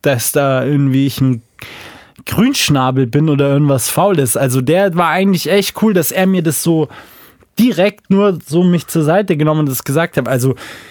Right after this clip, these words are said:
Knöpfe müssen bei Personenschützern von Sakko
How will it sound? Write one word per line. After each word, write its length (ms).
Knöpfe 720
müssen 340
bei 120
Personenschützern 920
von 240
Sakko 400